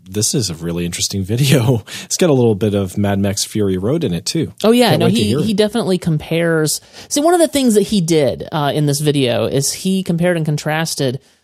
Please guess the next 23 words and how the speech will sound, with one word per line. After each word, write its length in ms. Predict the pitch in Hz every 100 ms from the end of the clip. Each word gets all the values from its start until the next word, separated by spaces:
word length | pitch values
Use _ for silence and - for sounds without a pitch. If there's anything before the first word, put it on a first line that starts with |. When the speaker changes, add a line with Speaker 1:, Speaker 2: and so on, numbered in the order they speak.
| _
Speaker 2:
um, 380 | - 135 131 131 -
and, 140 | 156
and 140 | 156
he 100 | 175
even 140 | 202 165
talked, 280 | 175 180 175
he, 220 | 185 165
he 180 | 180 165
showed 320 | - 180 170
some 120 | 165
interview, 440 | 170 180 160 139 135
or 160 | 143
we, 200 | 139 143
we 140 | 151 143
heard 200 | 175 170
some 120 | 151
interviews 420 | 165 160 135 131
with 120 | 139
the 140 | 135 127
director, 680 | 139 131 143 139 120 110 -
uh, 160 | 123
George, 500 | 123 139 135 135 131
uh, 260 | 131 117 113